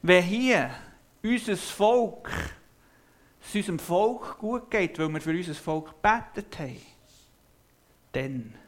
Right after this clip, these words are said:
wird es auch mir automatisch gut gehen. Und häufig haben wir es eben gerade unterschiedlich.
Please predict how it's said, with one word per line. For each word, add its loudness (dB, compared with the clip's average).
wird -14
es -20
auch -8
mir -8
automatisch -14
gut -20
gehen. -18
Und -6
häufig -6
haben -2
wir -2
es -6
eben -4
gerade -6
unterschiedlich. -10